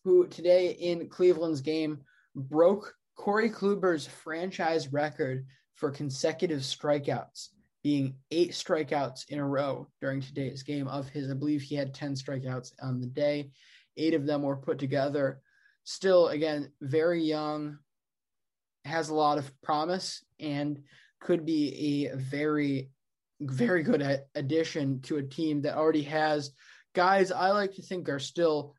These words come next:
very, very solid. I mean, Shane Bieber is one of the best in the American League. Um,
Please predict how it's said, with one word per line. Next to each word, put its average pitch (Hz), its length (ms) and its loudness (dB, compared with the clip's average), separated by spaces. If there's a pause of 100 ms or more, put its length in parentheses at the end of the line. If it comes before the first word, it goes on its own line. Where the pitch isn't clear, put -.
(120)
very, 143 440 -2
very 139 300 -4
solid. 131 400 -2
I 131 40 -2
mean, 139 160 2
Shane 156 280 -2
Bieber 151 240 4
is 135 80 0
one 143 120 0
of 139 80 0
the 127 60 -2
best 143 420 -6
in 139 340 -2 (460)
the 143 100 -2
American 135 560 -2
League. 156 440 -2 (1000)
Um, 127 460 -2